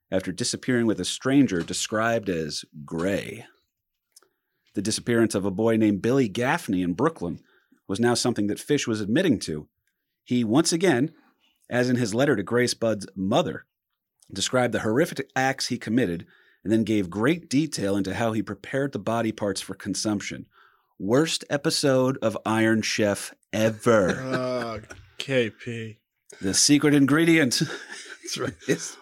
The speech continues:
Speaker 3: What ingredients are in the basket this week?
Speaker 1: That's right. Welcome to Albert Fish's, uh, you know, <laughs> the pampered chef. So Fish, like many other psychopaths, like we said, admits and proclaims to have had over one hundred different victims. His evident psychosis and penchant for violence and self-harm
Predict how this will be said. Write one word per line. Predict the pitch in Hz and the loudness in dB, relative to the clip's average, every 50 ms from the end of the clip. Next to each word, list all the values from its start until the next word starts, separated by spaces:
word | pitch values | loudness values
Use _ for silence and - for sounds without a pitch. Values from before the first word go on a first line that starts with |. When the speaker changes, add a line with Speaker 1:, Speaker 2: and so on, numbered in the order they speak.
| - - - | -20 -8 -4
Speaker 3:
What | 127 151 175 | -4 0 0
ingredients | 160 127 120 135 139 139 135 123 - 131 | 0 2 2 2 4 4 2 2 2 2
are | 127 | 2
in | 131 127 | 2 2
the | 123 | 2
basket | 107 120 123 123 123 120 - 151 135 - | 0 0 -2 -2 -2 -2 -2 -4 -4 0
this | - 160 143 - - | -2 -2 -2 -2 -2
week? | 110 107 | -2 0
Speaker 1:
That's | 113 90 - - | 0 0 -2 0
right. | 98 107 110 104 98 | 2 2 4 4 4
Welcome | 117 135 135 - 127 110 | 4 2 2 2 2 2
to | 113 110 | 2 2
Albert | - 120 131 127 123 117 - | 2 2 2 2 2 0 -2
Fish's, | - - 120 110 - - 98 98 98 - | -2 -2 -2 -2 0 0 0 0 0 0
uh, | 104 95 92 87 90 - - | -2 -2 -2 -4 -6 -4 -4
you | 104 98 | -2 -2
know, | 92 92 92 - - - 156 | -2 -2 -4 -8 -8 -8 -8
<laughs> | - - _ _ _ | -8 -8 _ _ _
the | 107 104 | -10 -4
pampered | - - - - - 95 92 | 0 0 0 0 0 -2 -2
chef. | - - 117 104 110 110 - - - - _ - - - - - - - - _ _ _ _ | -2 -2 0 0 -2 -2 -4 -6 -8 -12 _ -20 -20 -20 -20 -20 -20 -20 -20 _ _ _ _
So | - - 113 113 107 104 95 - _ _ _ _ _ _ _ _ _ - _ - - | -8 -4 -2 -2 -2 -2 -4 -8 _ _ _ _ _ _ _ _ _ -20 _ -20 -16
Fish, | - - 170 165 147 - | -2 2 2 2 4 4
like | 160 143 131 | 2 4 4
many | 147 147 143 139 | 6 6 6 6
other | 131 123 | 4 2
psychopaths, | - - 131 127 117 120 113 - 123 110 - - | 2 0 0 2 2 0 0 2 0 0 0 -2
like | 98 95 - | -4 -6 -4
we | 104 | -4
said, | - - 165 143 | -2 0 0 0
admits | 107 92 107 123 127 - - 110 | 0 0 0 0 0 0 -2 -4
and | 101 98 | -4 -4
proclaims | - 113 113 - - 123 120 123 110 - | -6 -8 -8 -4 -2 0 0 0 -2 -4
to | 104 | -6
have | 92 - | -6 -4
had | - 113 107 | -4 -2 -2
over | 107 101 92 95 | -2 -2 -2 -4
one | 92 98 95 | -4 -4 -4
hundred | - 135 156 165 139 117 104 | 0 0 0 2 2 0 0
different | 110 123 120 - 101 82 - | 0 -2 -2 0 -2 -2 0
victims. | 131 156 - - - - - - - - _ _ - - - _ _ _ _ _ | -2 -2 -2 -6 -10 -10 -10 -12 -14 -14 _ _ -20 -20 -20 _ _ _ _ _
His | - 107 - | -6 -4 0
evident | - 131 131 135 147 139 139 | 0 0 2 4 2 2 2
psychosis | - 120 113 - - 127 127 127 - 131 - - | 2 -2 -2 0 2 2 2 2 0 -2 -2 -2
and | 98 92 | -2 -4
penchant | - - - 170 165 - 135 - | -2 -2 -2 -2 0 -2 -4 -2
for | - 104 | -2 -4
violence | 90 90 107 123 139 143 135 120 - - | -2 -2 0 0 2 2 2 0 0 -2
and | 101 95 | -2 -2
self-harm | - - 147 127 117 - - 160 180 180 113 110 113 120 | -2 -2 -2 -2 -4 -2 0 2 4 4 4 4 2 0